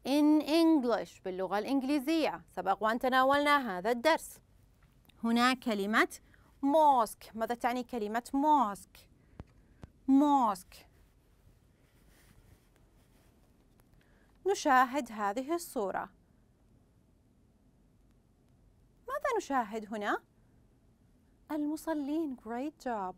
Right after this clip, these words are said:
Where are they? ما هو هذا المكان؟ What is this place? It's a mosque. ماذا تعني كلمة mosque؟ تعني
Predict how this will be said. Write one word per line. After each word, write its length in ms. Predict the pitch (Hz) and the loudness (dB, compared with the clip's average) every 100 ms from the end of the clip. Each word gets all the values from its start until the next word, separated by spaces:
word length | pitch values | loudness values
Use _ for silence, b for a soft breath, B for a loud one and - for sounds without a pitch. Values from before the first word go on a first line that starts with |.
| - | -8
Where 460 | 247 302 302 311 - - | -4 -2 0 -2 -6 -8
are 260 | 240 262 | -6 -6
they? 240 | 220 - - _ - | -8 -12 -14 _ -10
ما 140 | 226 | -8
هو 240 | 247 277 262 | -6 -4 -4
هذا 320 | 185 170 190 | -6 -10 -10
المكان؟ 560 | 226 247 - 339 262 - _ _ _ _ _ _ _ b b b b _ | -10 -10 -6 -4 -6 -10 _ _ _ _ _ _ _ b b b b _
What 280 | 311 330 - - | -2 -2 -4 -8
is 180 | 214 - - | -8 -10 -12
this 200 | 196 - _ | -12 -16 _
place? 580 | 269 285 269 214 - - - | -6 -4 -4 -6 -10 -20 -10
It's 560 | 220 339 - - - - _ _ _ _ _ _ _ _ _ _ _ _ _ _ _ _ 202 | -8 -8 -10 -20 -20 -20 _ _ _ _ _ _ _ _ _ _ _ _ _ _ _ _ -12
a 180 | 202 | -10
mosque. 1120 | 196 185 185 202 208 202 190 185 180 - - - - _ _ - | -10 -8 -6 -6 -6 -8 -8 -10 -12 -18 -20 -20 -20 _ _ -12
ماذا 200 | 196 196 | -10 -10
تعني 280 | 196 202 196 | -8 -8 -10
كلمة 500 | 220 196 208 247 - _ - | -10 -8 -6 -6 -8 _ -8
mosque؟ 840 | 220 226 233 226 214 208 196 - | -4 0 2 2 0 -2 -6 -8
تعني 500 | - 196 202 208 285 | -4 -2 -4 -2 0